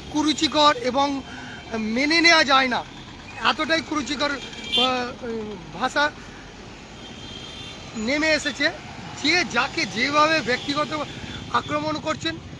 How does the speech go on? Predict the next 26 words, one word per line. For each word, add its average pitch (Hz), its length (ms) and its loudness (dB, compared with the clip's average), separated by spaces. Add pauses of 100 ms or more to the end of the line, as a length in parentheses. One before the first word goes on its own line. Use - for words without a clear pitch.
(160)
এবং, 262 300 2
আহ, 220 840 -6 (320)
মানে 262 400 0 (120)
পার্সোনাল 311 500 2 (240)
অ্যাটাক 262 260 4
যেটাকে 269 340 2
বলে 254 220 2
ইংরেজিতে, 240 400 -2 (320)
সে 262 60 -2
পার্সোনাল 294 500 2
অ্যাটাক 269 260 2
করতেও 294 280 0
ছাড়ছেন 247 360 -4
না, 226 140 -2
পিছু 277 180 -4
পাচ্ছেন 240 400 -2
না। 160 120 -8
আহ, - 800 -4 (280)
কারুর 254 240 0
চরিত্রের 269 340 -2
ওপর, 294 300 6 (420)
কারুর, 254 260 0
আহ, 208 840 -4 (140)
মা 208 200 0
বাবার 285 300 4
ওপর 294 260 0